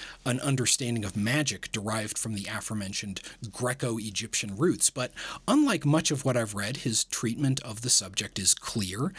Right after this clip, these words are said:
and level-headed and does, does indeed display robust evidence of good research and critical thinking. In my interpretation,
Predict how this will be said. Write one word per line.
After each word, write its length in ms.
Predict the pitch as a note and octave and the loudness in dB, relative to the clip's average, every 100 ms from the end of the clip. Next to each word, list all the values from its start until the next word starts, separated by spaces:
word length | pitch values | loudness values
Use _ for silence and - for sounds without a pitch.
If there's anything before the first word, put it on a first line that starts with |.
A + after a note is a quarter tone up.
| - - | -12 -6
and 200 | C3+ B2 | -2 -2
level-headed 680 | G2+ G#2+ D#3+ - G3 A#2 D3+ | 0 0 2 0 -2 -2 -2
and 240 | A#2+ A2 A#2 | -2 -2 -2
does, 260 | A2+ A2 | 0 0
does 380 | - C3 C3 C#3+ | -2 2 4 4
indeed 600 | C#3 A#2+ D#3+ G3+ G#2 B2 - - - - | 4 2 4 4 4 0 -6 -10 -16 2
display 460 | B2+ - - C3 | 8 8 8 6
robust 640 | B2 G#2 B2 C3+ C3+ B2 - | 6 6 6 8 6 4 2
evidence 420 | C#3 E3+ G#2+ A#2 - | 2 2 2 4 4
of 180 | G2 | 2
good 280 | - A#2+ D3 | 0 0 2
research 440 | F#2+ F2+ - B2+ - | 0 0 0 0 -2
and 140 | A2 | 0
critical 300 | C3 C3+ C#3+ | 0 0 0
thinking. 400 | C#3 G3 - - - - - _ _ _ _ _ _ _ _ - - - - - - - - _ _ _ - | -2 -2 -6 -14 -18 -20 -20 _ _ _ _ _ _ _ _ -20 -20 -20 -20 -20 -20 -20 -20 _ _ _ -2
In 200 | E3 D#3+ | 4 6
my 280 | E3 G3+ D4+ | 8 8 8
interpretation, 1080 | C4+ G3 - D#3+ C#3 C3+ A2 F#2+ - - | 8 6 4 4 2 2 0 0 -2 -6